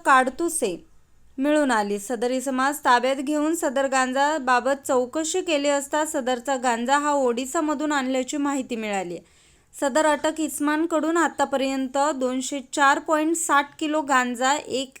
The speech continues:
देसी बनावटीचं पिस्टल, चार जिवंत काडतुसे, दोन चारचाकी वाहने, पाच जुने वापरते मोबाईल असा मुद्देमाल हस्तगत करण्यात आलाय. त्याचबरोबर सदर गुन्ह्यात भारतीय हत्यार कायद्याचे कलम तीन पॉइंट पंचवीस सह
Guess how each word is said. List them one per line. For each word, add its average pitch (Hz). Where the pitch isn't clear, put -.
देसी 247
बनावटीचं 285
पिस्टल, 269
चार 320
जिवंत 339
काडतुसे, 294
दोन 269
चारचाकी 269
वाहने, 269
पाच 269
जुने 262
वापरते 247
मोबाईल 247
असा 247
मुद्देमाल 240
हस्तगत 240
करण्यात 202
आलाय. 196
त्याचबरोबर 339
सदर 302
गुन्ह्यात 302
भारतीय 294
हत्यार 285
कायद्याचे 254
कलम 285
तीन 302
पॉइंट 302
पंचवीस 269
सह 285